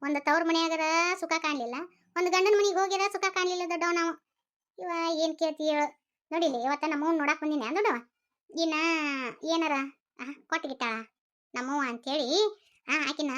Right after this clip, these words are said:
ಸರ್ಪ ಗಾವಲಕ್ ಆದಂಗ್ ಕಾಯ್ತಾರವ್ವ ನಮ್ಮ ಅಣ್ಣನ್ ಹೆಂಡ್ರು. ಇಂತಾರದಾರ. ಯವ್ವ,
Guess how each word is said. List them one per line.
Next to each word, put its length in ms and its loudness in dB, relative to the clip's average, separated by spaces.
ಸರ್ಪ 240 -2
ಗಾವಲಕ್ 340 0
ಆದಂಗ್ 240 -2
ಕಾಯ್ತಾರವ್ವ 360 -6
ನಮ್ಮ 160 -6
ಅಣ್ಣನ್ 220 -4
ಹೆಂಡ್ರು. 520 -8
ಇಂತಾರದಾರ. 420 2
ಯವ್ವ, 160 0